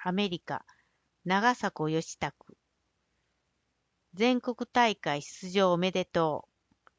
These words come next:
第四十回全日本学生軟式野球選手権大会、奈良県、西博人さん。岡山大二年。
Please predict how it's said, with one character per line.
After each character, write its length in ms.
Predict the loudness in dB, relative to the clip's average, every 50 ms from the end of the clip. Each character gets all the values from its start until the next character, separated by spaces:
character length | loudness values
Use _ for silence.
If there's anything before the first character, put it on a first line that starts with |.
| _ _ _ _ _ _ _ _ _ -4
第 280 | 0 2 2 2 2 2
四 260 | 2 2 2 2 0
十 220 | -2 -2 -4 -4 _ _ -6
回 240 | -4 -2 -2 -4 -6 -12 -18 _ -6
全 340 | 0 2 2 2 2 2
日 160 | 0 -2 -4 -6 _ _ _ -2
本 200 | 0 0 0 0
学 260 | -2 -4 -4 -6 -10
生 340 | -8 -4 -2 0 0 0 -2
軟 340 | -2 -2 0 0 0 -2 -4
式 340 | -6 -12 -12 -6 -2 0 0
野 120 | 0 0
球 300 | _ -6 -8 -6 -6 -6
選 280 | -6 -4 -2 -2 -2 -2
手 180 | -4 -8 -12
権 280 | -6 -4 -2 -2 -2 -2
大 240 | -2 -2 -2 -2 -4
会、 300 | -6 -8 -8 -8 -10 _ _ _ _ _ _ _ _ _ _ -2
奈 280 | 0 2 2 0 0
良 60 | -2
県、 240 | -4 -6 -6 -6 -8 -14 _ _ _ _ _ _ _ _ _ _ _ _ -4
西 320 | -4 -4 -4 -4 -6 -6
博 280 | -4 0 0 2 2 0
人 160 | 0 -4 -8
さ 200 | -6 -8 -12 -12
ん。 120 | -12 -12 -18 _ _ _ _ _ _ _ _ _ _ _ _ _ _ _ _ _ _
岡 280 | -12 -8 -2 2 2 4
山 300 | 4 4 4 2 2 2
大 300 | 4 4 2 2 2 -2
二 180 | -4 -4 -2 -2
年。 280 | -2 -2 -4 -6 -8